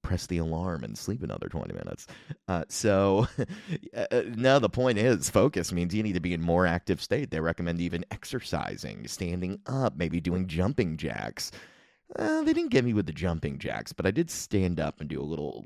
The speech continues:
little stretches, uh, here and there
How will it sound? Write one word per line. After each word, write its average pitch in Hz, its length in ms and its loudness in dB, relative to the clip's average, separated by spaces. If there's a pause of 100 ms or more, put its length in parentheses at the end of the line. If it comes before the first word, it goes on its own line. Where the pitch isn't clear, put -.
(120)
little 156 180 -2
stretches, - 1160 -6 (420)
uh, 65 240 -6
here 78 320 -6
and 69 160 -10
there 76 540 -10